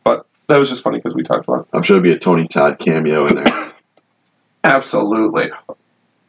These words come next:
Speaker 1: Going off that, I didn't write this down, but you actually sparked my memory just off the Tony Todd part. Marvel is the, the big rumor mill yesterday that I caught on my,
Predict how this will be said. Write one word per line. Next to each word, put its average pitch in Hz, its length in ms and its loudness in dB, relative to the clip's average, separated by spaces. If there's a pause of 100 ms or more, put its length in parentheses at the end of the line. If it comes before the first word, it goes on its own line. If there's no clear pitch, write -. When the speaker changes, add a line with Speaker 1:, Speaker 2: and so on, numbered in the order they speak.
Speaker 1:
Going 165 280 2
off 196 220 0
that, 117 300 0
I 131 60 0
didn't 143 160 2
write 139 140 2
this 127 140 -4
down, 147 200 2
but 123 100 -4
you 131 80 0
actually 123 340 -2
sparked 131 300 0
my 123 60 2
memory 123 280 4
just 123 160 -4
off 123 100 2
the 117 80 -2
Tony - 220 2
Todd 131 240 2
part. - 200 -8 (440)
Marvel 131 640 2 (480)
is 123 160 0
the, - 160 0
the 131 100 0
big 151 180 4
rumor 151 320 4
mill 127 240 2
yesterday 123 440 0
that 107 120 0
I 110 80 -2
caught - 220 2
on 113 120 -4
my, - 200 -4